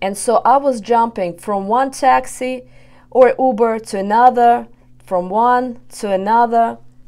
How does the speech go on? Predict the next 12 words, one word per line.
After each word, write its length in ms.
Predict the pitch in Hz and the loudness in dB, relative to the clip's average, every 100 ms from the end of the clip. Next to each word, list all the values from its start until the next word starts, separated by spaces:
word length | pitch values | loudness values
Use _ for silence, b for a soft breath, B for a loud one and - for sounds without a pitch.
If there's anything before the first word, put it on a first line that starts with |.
| - - | -18 -14
to 260 | - 240 240 | -8 -6 -6
continue 680 | - 220 214 - 247 240 233 | -6 -8 -8 -8 -6 -4 -6
to 220 | 220 226 | -8 -10
grow. 560 | 190 202 208 185 135 - - b b b b | -8 -4 0 0 -2 -12 -20 b b b b
But 260 | 196 226 - | -2 -2 -2
if 240 | 311 330 | -6 -2
you 140 | 330 247 | -4 -2
get 400 | 269 208 147 - - | 0 0 -2 -10 -14
through 220 | 214 233 | -6 -4
prayer 680 | 226 - 262 277 196 147 120 - | -4 0 2 2 2 -2 -8 -8
and 240 | 196 226 | -6 -4
meditation 840 | 247 233 240 - 254 254 - 196 | -4 -4 -6 -4 -2 -2 -4 -8